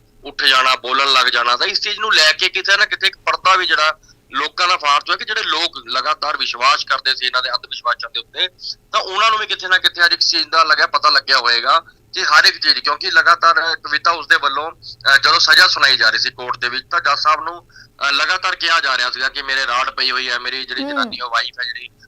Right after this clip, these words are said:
Speaker 1: ਉਹ ਬਿਮਾਰ ਹੈਗੀ ਹੈ, ਮੇਰੇ ਛੋਟੇ ਬੱਚੇ ਆ, ਤਾਂ ਬਹੁਤ ਦੁਹਾਈਆਂ ਪਾਉਣ ਦੇ ਬਾਵਜੂਦ ਵੀ, ਅਹ, ਜਿਹੜਾ ਉਹ ਜੱਜ ਸਾਹਿਬ ਦੇ ਵੱਲੋਂ ਕਿਤੇ ਨਾ ਕਿਤੇ ਬਿਲਕੁਲ ਵੀ ਜਿਹੜੀ ਆ ਉਹਦੀ ਉਹ, ਅਹ, ਰ-, ਰ-, ਤਰਸ ਨਹੀਂ ਖਾਇਆ ਗਿਆ ਹੈਗਾ।
Speaker 2: ਜੀ।
Speaker 1: ਤਾਂ ਜਿਹੜੀ ਉਮਰ ਕੈਦ ਦੀ ਜਿਹੜੀ ਆ ਸਜ਼ਾ ਸੁਣਾਈ ਗਈ ਹੈਗੀ ਹੈ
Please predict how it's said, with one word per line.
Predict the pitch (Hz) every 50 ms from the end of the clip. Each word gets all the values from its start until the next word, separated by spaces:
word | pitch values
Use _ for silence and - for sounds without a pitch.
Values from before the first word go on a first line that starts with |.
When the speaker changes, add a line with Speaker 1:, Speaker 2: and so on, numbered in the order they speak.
| _ _ -
Speaker 1:
ਉਹ | 143
ਬਿਮਾਰ | 143 - 135 123 127 131 143 156 147
ਹੈਗੀ | 139 135 131 123 131 131 131
ਹੈ, | 131
ਮੇਰੇ | 131 131 131 131
ਛੋਟੇ | - - 139 151 - 170 151
ਬੱਚੇ | - 127 123 117 - 131 131
ਆ, | 131
ਤਾਂ | 135 151
ਬਹੁਤ | 147 170 190 202 -
ਦੁਹਾਈਆਂ | 147 120 131 135 139 156 165 165
ਪਾਉਣ | - 143 143 143
ਦੇ | - 147
ਬਾਵਜੂਦ | 143 - 127 131 131 - 143 147 - 131
ਵੀ, | 135 156 175 175
ਅਹ, | _ _ - - _ _ - 143 143
ਜਿਹੜਾ | - 143 147 165 170
ਉਹ | 175 170
ਜੱਜ | - 135 131 135
ਸਾਹਿਬ | - 147 147 143
ਦੇ | - 143
ਵੱਲੋਂ | 135 139 139 143 160 156
ਕਿਤੇ | - - 160 - 185 170
ਨਾ | 175 165
ਕਿਤੇ | - 156 - - 156 160 165 160 _ - - - _ _
ਬਿਲਕੁਲ | _ 170 202 214 - 233 220
ਵੀ | 202 214
ਜਿਹੜੀ | 190 180 170 160 160
ਆ | 156
ਉਹਦੀ | 156 156 160 156 151
ਉਹ, | 147 143 143
ਅਹ, | 147 143 143 123 92 123 127 120
ਰ-, | 117 117 - - - 127 123
ਰ-, | 123 135
ਤਰਸ | 135 - - 143 139 143 - 143
ਨਹੀਂ | 170 180
ਖਾਇਆ | - 131 131 127 120
ਗਿਆ | 117 123 120
ਹੈਗਾ। | 113 113 123 151
Speaker 2:
ਜੀ। | 185 285 247 202 - - _ -
Speaker 1:
ਤਾਂ | 151 156
ਜਿਹੜੀ | 156 170 170
ਉਮਰ | 165 170 170 185 196 185
ਕੈਦ | 175 170 160 -
ਦੀ | 165
ਜਿਹੜੀ | 151 - - 151
ਆ | 185 190
ਸਜ਼ਾ | 160 160 156 165 160
ਸੁਣਾਈ | - 131 123 117 113 110
ਗਈ | 113 117 110
ਹੈਗੀ | 107 104 104 107 104
ਹੈ | 101